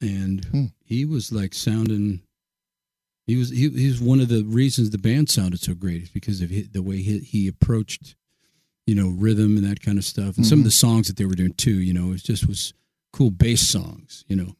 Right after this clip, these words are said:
Speaker 2: Yeah.
Speaker 1: old school funk
Speaker 2: Yeah.
Speaker 1: songs, you know, Howard Tate and all this stuff, you know.
Speaker 2: Mm-hmm.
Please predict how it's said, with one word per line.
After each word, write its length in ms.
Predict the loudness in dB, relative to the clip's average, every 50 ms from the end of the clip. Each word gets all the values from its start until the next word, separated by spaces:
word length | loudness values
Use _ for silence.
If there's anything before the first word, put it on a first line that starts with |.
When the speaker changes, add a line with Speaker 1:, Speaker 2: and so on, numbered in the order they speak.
| -10 -4
Speaker 2:
Yeah. 220 | -2 0 0 0 -2
Speaker 1:
old 240 | -2 -4 -4 -4 -6 -8 -10
school 320 | -12 -10 -6 -4 -4 -4 -4
funk 280 | -4 -4 -2 -2 -2 -2
Speaker 2:
Yeah. 80 | -2 0
Speaker 1:
songs, 460 | 0 0 0 0 -2 -2 -2 -4 -2 -2
you 60 | -2
know, 200 | -2 -2 -4 -6
Howard 360 | -6 -8 -8 -6 -8 -8 -10 _
Tate 360 | -12 -10 -8 -8 -8 -8 -8 -8
and 120 | -6 -6 -6
all 140 | -6 -8 -8
this 120 | -8 -8
stuff, 400 | -8 -8 -8 -8 -12 -12 -10 -8
you 60 | -6
know. 220 | -6 -6 -6 -8 -8 -6 -4
Speaker 2:
Mm-hmm. 300 | -4 -2 -2 -2 -4